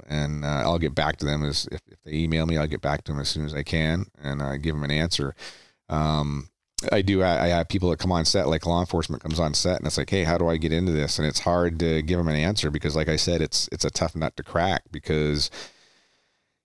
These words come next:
you have military guys that are doing it, you have law enforcement guys that are doing it, and, and a lot of times you don't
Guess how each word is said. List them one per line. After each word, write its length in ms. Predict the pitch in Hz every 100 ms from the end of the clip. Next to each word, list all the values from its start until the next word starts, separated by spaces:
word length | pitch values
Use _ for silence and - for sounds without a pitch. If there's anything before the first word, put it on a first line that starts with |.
| -
you 100 | 135
have 100 | 107
military 480 | 110 117 - 113 107
guys 280 | 110 107
that 100 | 104
are 80 | 104
doing 300 | 101 107 107
it, 160 | 107 -
you 100 | 92
have 220 | 90 82
law 180 | 95 101
enforcement 420 | 101 107 - 101
guys 220 | 101 98
that 60 | 95
are 100 | 95
doing 300 | 95 98 98
it, 160 | 98 -
and, 1000 | 92 85 82 82 82 80 80 80 78 69 _ _ _ _ _ _ _ _ -
and 160 | 98
a 40 | 92
lot 160 | 90 92
of 80 |
times 260 | - 90 85
you 80 | 90
don't 240 | 87 82